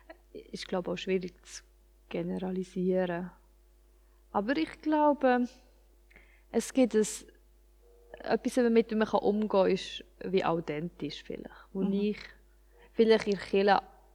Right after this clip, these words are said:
Speaker 1: amigs ein bisschen vermisse. Oder auch bei meinen,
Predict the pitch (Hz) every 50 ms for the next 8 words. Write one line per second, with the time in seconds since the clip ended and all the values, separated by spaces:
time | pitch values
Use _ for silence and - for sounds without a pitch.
0 | _ - 185 180 196 190 180 - - - - 185 180 180 175 - - - - -
1 | 190 185 185 175 175 170 170 - - - - - 165 - - _ _ _ _ -
2 | 190 175 208 196 196 196 196 - - - - - - - _ _ _ 214 190 196
3 | 196 190 190 190 190 185 185 -